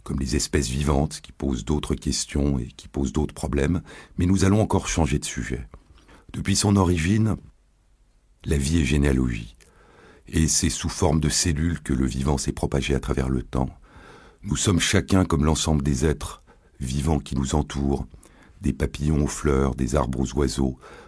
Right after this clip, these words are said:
composés de cellules, les plus petites entités universelles du vivant,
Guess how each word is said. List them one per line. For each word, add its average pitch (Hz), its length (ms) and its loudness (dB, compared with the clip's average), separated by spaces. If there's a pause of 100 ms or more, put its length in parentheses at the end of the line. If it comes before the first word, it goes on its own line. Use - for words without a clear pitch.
composés 87 420 2
de - 60 -4
cellules, 76 500 0 (600)
les 71 160 0
plus 87 180 -2
petites - 380 -2
entités 82 420 0
universelles 80 760 2
du 69 120 -4
vivant, 67 520 -2